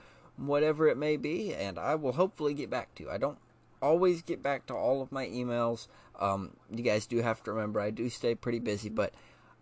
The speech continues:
the best place to reach out to me is on Discord and Instagram. That is the best place to reach out to me if you'd like to get in contact with me or maybe talk about some of these bullet points. Uh,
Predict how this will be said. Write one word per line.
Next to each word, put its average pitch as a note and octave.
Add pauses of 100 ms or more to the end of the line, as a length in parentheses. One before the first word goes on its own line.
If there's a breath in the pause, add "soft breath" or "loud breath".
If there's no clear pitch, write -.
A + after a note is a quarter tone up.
(220)
the G#2+
best C3+
place C#3+
to -
reach C3
out A2
to A#2+
me G#2
is F#2
on F2+
Discord G#2+
and F#2+
Instagram. -
That G#2
is F#2+
the -
best -
place A#2
to -
reach A2+
out D3+
to D3
me D3
if C3+
you'd C2+ (140)
like A2+
to C#3
get C3
in A#2+
contact A#2+
with B2+
me D3
or G2
maybe G#2
talk A2
about A#2
some A#2
of A2+
these B2 (400 loud breath)
bullet C3
points. D3+
Uh, A#2+